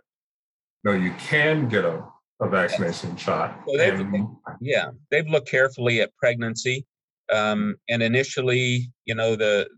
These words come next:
Speaker 2: they didn't have the data to know whether to recommend it or not. They do have good data now that shows there's no increased risk of side effects. There's no impact on the pregnancy.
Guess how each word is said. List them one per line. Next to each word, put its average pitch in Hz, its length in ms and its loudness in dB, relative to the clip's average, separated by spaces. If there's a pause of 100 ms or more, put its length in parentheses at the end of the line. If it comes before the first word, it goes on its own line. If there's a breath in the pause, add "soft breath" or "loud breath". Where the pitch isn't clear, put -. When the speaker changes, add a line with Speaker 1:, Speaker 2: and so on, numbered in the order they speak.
(260)
Speaker 2:
they 107 160 0
didn't 110 320 -2
have 107 280 0
the 101 100 -2
data 101 500 2 (540)
to 98 400 0
know 110 200 2
whether 107 220 2
to 98 160 -6
recommend 107 540 0
it 95 80 -4
or 95 80 -2
not. 98 420 -2
They 107 240 -2
do 120 280 -2
have 107 400 0
good 117 220 -2
data 107 360 4
now 107 340 0
that 104 180 -2
shows 104 360 -2 (400)
there's 104 160 -2
no 120 260 4
increased 123 640 0
risk 117 320 -4
of 98 100 -8
side 110 240 2
effects. 123 360 -2
There's 92 180 -6
no 110 220 2
impact 107 500 -2
on 98 140 -4
the 90 80 -4
pregnancy. 120 640 -4